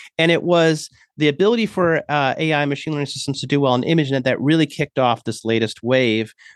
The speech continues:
of A I innovation. So it's part and parcel of this third wave of A I. We talk about the previous waves in our A I Winters podcasts and, and, uh, stuff. So you should listen to that as well. So hopefully that under-, that gives you an understanding of the terms recognition,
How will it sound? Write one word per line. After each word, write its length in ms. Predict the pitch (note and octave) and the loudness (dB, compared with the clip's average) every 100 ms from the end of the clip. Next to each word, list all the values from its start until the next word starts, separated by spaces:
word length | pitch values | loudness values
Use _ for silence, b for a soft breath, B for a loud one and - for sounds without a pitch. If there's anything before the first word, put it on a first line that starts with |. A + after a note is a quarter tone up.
| B - | B -2
of 320 | C3 B2 A#2 | 0 -2 -6
A 180 | C#3 C3 | -8 -8
I 140 | B2 | -8
innovation. 480 | A#2 A#2 B2 A#2 G2 | -8 -4 -6 -6 -8
So 160 | - | -2
it's 120 | B2+ - | -4 -4
part 320 | - G3+ G3 | -2 0 2
and 140 | D#3+ | -2
parcel 500 | - E3 D#3+ D3 B2+ | 0 0 2 0 0
of 100 | B2 | 0
this 220 | A#2+ A2+ - b _ | -4 -6 -10 b _
third 240 | - E3 D#3 | 0 2 2
wave 340 | C#3+ C#3 C3 | 2 4 2
of 140 | B2+ B2 | 0 -2
A 140 | A#2+ | 0
I. 280 | C#3 E3 F#3 | 2 2 0
We 140 | C3+ | -2
talk 260 | - C3 B2+ | -4 -6 -4
about 240 | C#3 A#2+ | -4 -2
the 60 | A#2 | -4
previous 440 | - E3+ D#3 C#3+ | -4 0 0 0
waves 300 | C3+ C3 B2 | 0 0 0
in 80 | A#2+ | -4
our 160 | A2 G#2+ b b | -6 -8 b b
A 80 | C#3+ | -2
I 120 | B2 | 0
Winters 380 | A2+ E3 F#3 D#3+ | 2 0 2 -2
podcasts 640 | - D3 C#3 - C3 C#3 - | 0 -2 -2 -4 -6 -6 -10
and, 220 | - A#2+ | -8 -8
and, 200 | - B2 | -6 -6
uh, 180 | A2+ - | -4 -6
stuff. 240 | B2 C#3 B2 | -6 -4 -4
So 120 | B2 | -4
you 40 | |
should 140 | B2 A2 | -4 -4
listen 240 | A2+ A2 | -6 -6
to 40 | G#2+ | -6
that 80 | |
as 120 | G#2 G#2 | -8 -4
well. 220 | F#2+ - B | -6 -6 B
So 280 | - F3 E3+ _ _ | -2 0 0 _ _
hopefully 320 | G3 G3 G#3 | -2 0 2
that 200 | F#3 E3+ | 2 0
under-, 260 | F3 F3 D#3+ | 0 -2 -2
that 160 | E3 D3+ | -2 -2
gives 160 | F3 | 0
you 20 | E3 | 2
an 60 | |
understanding 360 | D#3 C#3+ F3+ E3 | 0 0 0 0
of 80 | C#3+ | -4
the 60 | |
terms 260 | C#3+ E3 C3+ | -4 -4 -2
recognition, 680 | C#3+ C#3 F#3 A#3 G#3+ G3 | -2 -4 0 0 2 -2